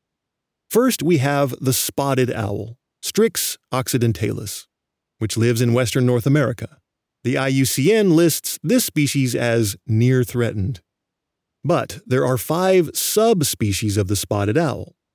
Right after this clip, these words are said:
One of these, the northern spotted owl, Strix occidentalis carina, is near and dear to many nature lovers here in the Pacific Northwest, where I live.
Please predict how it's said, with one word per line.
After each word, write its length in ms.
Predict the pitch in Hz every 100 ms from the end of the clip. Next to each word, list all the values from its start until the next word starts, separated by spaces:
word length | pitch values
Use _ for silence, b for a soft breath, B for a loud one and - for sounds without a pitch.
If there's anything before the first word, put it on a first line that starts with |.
| -
One 220 | 127 240
of 120 | 175
these, 360 | 113 104 135 -
the 120 | 120 123
northern 500 | 120 175 208 147 113
spotted 400 | 117 107 101 90
owl, 400 | 101 92 117 147 _
Strix 480 | - - 147 - -
occidentalis 960 | - 127 - 120 113 - 131 120 120 -
carina, 720 | - 120 110 160 127 95 127 _ _ _
is 200 | 135 127
near 320 | 131 208 254
and 120 | 226 156
dear 440 | 139 143 151 147
to 160 | - 107
many 320 | 113 147 143
nature 320 | 123 117 123
lovers 320 | 107 101 101
here 240 | - 117 110
in 80 |
the 60 | 107
Pacific 380 | 104 - 101 107
Northwest, 720 | 143 143 233 151 - - - _ -
where 140 | 151
I 120 | 220
live. 320 | 175 107 -